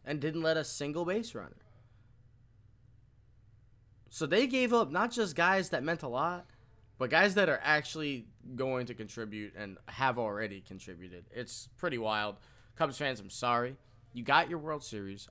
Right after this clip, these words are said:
I'm sorry it had to be like this. But here we are.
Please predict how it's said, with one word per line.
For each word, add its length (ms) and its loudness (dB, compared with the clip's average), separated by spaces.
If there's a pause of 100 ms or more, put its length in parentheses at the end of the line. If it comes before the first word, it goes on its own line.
I'm 100 -12
sorry 340 0
it 60 -8
had 140 -10
to 60 -16
be 160 -10
like 240 -12
this. 440 -6 (1800)
But 120 -8
here 160 -2
we 120 0
are. 220 -4